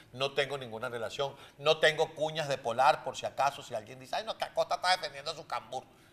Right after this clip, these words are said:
Yo no defiendo cambures, mi querido amigo. No defiendo cambures. Pero es importante saber, y vamos a lo que es el entre fuerte y dulce de hoy,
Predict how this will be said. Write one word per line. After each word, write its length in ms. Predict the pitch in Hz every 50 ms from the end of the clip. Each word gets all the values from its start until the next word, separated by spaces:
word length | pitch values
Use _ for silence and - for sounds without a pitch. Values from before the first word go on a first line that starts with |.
| _ -
Yo 80 | 202
no 80 | 208 220
defiendo 280 | 214 - 190 190 190 190
cambures, 400 | 170 135 120 127 139 127 110 101
mi 80 | 101
querido 200 | 90 98 95 98
amigo. 240 | 98 101 104 90 80 - - _ - - _ _ _ _ - - -
No 120 | 120 120
defiendo 220 | 120 104 104 113
cambures. 320 | 110 104 - - - - - _ - - - - - -
Pero 140 | - 156 202
es 80 | 233
importante 460 | 233 - 196 165 - 180 175 - 196 -
saber, 360 | - 143 139 139 147 160 147
y 40 | 139
vamos 200 | 160 139 143 147
a 40 |
lo 120 | 147 127 120
que 60 | -
es 80 | 110 120
el 60 | 131
entre 200 | 131 113 107 101
fuerte 280 | - 110 101 - 117
y 20 | 107
dulce 260 | 101 92 87 - 95
de 60 | 80
hoy, 140 | 73 73